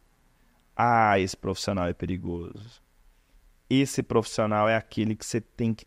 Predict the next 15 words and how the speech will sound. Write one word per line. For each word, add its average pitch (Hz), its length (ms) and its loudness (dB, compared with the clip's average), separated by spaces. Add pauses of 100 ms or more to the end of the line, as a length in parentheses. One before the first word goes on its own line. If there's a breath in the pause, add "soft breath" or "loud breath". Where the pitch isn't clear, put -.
(100)
tá 113 160 0
sempre 123 520 -4
prestando 113 600 -2
atenção 110 760 -4
pra 117 180 -4 (160)
identificá-lo 143 1040 0 (140)
antes 185 380 0
que - 100 -6
ele 156 100 0
passe 147 360 -2
a 135 80 -2
mão 127 160 0
nas 131 100 -2
suas 135 240 -4
cartas. 95 480 -8